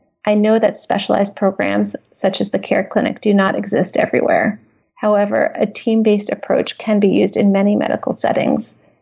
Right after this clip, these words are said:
and a similar sort of patient-centered communication can be achieved. The team might include physicians, nurses, domestic violence advocates, social workers, care managers, community health workers,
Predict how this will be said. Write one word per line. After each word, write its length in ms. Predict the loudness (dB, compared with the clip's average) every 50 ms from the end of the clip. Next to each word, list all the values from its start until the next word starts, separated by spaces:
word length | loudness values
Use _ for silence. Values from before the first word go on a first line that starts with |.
| _ -2
and 140 | 0 2 2
a 60 | 2
similar 400 | 2 0 0 0 2 2 2 2
sort 320 | 2 0 0 0 0 -2 -6
of 100 | -6 -2
patient-centered 680 | 0 0 0 2 0 0 0 0 0 -2 0 -2 -4 -2
communication 720 | -2 0 0 0 0 0 0 0 -2 0 0 0 0 2
can 160 | 2 2 2
be 120 | 2 2
achieved. 680 | 0 0 -2 0 0 0 2 0 0 -4 -6 -12 -16 -16 _ _ _ _ _ _ _ _ -2
The 100 | 0 0
team 480 | 0 -2 -6 -4 -2 0 2 2 2 0 -2
might 340 | -2 -2 0 0 0 0 0
include 500 | 0 -2 -2 0 2 4 4 4 2 0 -2
physicians, 920 | -2 2 2 2 2 2 0 2 2 2 2 2 0 -2 -6 -18 -20 -20 _ _ 2
nurses, 680 | 4 4 4 4 0 0 0 2 2 2 2 0 -4 -12 _ _ _ _ _ 0
domestic 460 | 0 2 2 2 0 -2 -6 -6 -4
violence 400 | -2 0 0 2 2 0 0 0
advocates, 680 | -2 -2 0 0 0 0 0 -2 -2 -2 -8 -20 -20 _ _ _
social 440 | -12 -4 0 0 0 2 2 0 2
workers, 500 | 2 2 0 2 0 0 2 0 -2 -4
care 340 | -10 -8 -2 2 4 4 4
managers, 800 | 4 2 2 2 0 0 2 2 2 2 2 0 -2 -6 -16 _ _ _ -6
community 480 | -2 2 2 4 4 2 2 0 0
health 300 | 0 2 0 -2 0 0
workers, 560 | -2 -2 0 0 0 0 0 0 -2 -6 -10